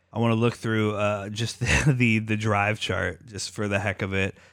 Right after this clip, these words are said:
um, for Iowa on this day, and then, uh, and then get to those kind of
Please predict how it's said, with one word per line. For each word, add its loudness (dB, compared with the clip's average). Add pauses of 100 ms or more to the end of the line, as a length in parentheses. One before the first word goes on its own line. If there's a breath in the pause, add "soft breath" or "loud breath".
(240 soft breath)
um, 2
for -4
Iowa 4
on 0
this -4
day, 0 (140)
and -6
then, -4
uh, -4
and -2
then -2
get -2
to -4
those -4
kind -6
of -12